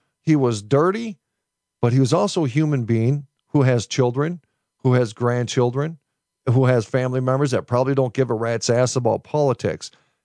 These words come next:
And my whole point being here, Scotty, is that if you,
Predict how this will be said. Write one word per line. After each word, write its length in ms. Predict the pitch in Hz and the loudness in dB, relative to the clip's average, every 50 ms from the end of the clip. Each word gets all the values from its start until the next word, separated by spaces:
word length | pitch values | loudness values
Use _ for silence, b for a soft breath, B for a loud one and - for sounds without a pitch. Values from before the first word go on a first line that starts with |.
| _ _ | _ _
And 140 | 147 147 156 | 0 2 2
my 140 | 180 202 214 175 | 2 2 0 0
whole 220 | 143 180 190 170 | 2 2 0 0
point 400 | - - 156 175 175 160 - - | 0 -2 -2 -2 -2 -4 -4 -4
being 260 | 147 156 165 156 147 | -2 -2 -2 -2 0
here, 240 | 131 117 120 110 101 | 0 0 0 0 -2
Scotty, 500 | - - 110 107 101 104 104 107 98 90 - _ _ _ _ _ _ _ _ | -2 -2 -2 -2 0 0 0 -2 -2 -4 -10 _ _ _ _ _ _ _ _
is 240 | - 139 131 131 123 | 0 0 2 2 2
that 380 | 120 135 127 123 120 - - _ _ _ _ _ _ _ _ _ _ _ _ _ _ _ _ _ _ _ _ _ _ _ _ _ | 2 2 2 2 2 0 -2 _ _ _ _ _ _ _ _ _ _ _ _ _ _ _ _ _ _ _ _ _ _ _ _ _
if 220 | - 156 139 - - | 0 0 0 0 0
you, 460 | 147 175 220 247 262 269 240 202 170 | 2 2 2 2 2 0 -2 -4 -8